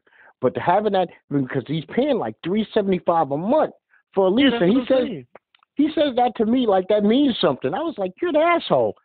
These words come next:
Speaker 2: You're, you're basically renting a car.
Speaker 1: Yeah, for a lot of money per month. It doesn't,
Speaker 2: Uh,
Speaker 1: I, I'm
Speaker 2: to,
Speaker 1: not
Speaker 2: to me, that's insane. I, I mean, I understand people want they have, they,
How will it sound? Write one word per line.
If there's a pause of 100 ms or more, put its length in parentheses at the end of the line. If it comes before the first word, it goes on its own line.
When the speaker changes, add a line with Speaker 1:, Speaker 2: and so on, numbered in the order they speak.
(1160)
Speaker 2:
You're, (140)
you're
basically
renting
a
car. (800)
Speaker 1:
Yeah, (120)
for
a
lot
of
money
per
month. (1600)
It
doesn't,
Speaker 2:
Uh,
Speaker 1:
I,
I'm
Speaker 2:
to,
Speaker 1:
not
Speaker 2:
to
me,
that's
insane.
I,
I
mean,
I
understand
people
want
they
have,
they,